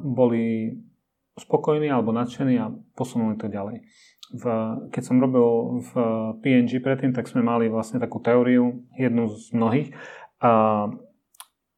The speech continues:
momenty pravdy. Hej, v P N G sme mali dva momenty pravdy. Jeden je, postavíte sa pred regál, tam sú pracie prášky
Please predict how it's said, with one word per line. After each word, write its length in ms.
momenty 480
pravdy. 400
Hej, 400
v 320
P 80
N 80
G 80
sme 160
mali 160
dva 160
momenty 320
pravdy. 400
Jeden 320
je, 160
postavíte 560
sa 240
pred 160
regál, 400
tam 160
sú 160
pracie 400
prášky 640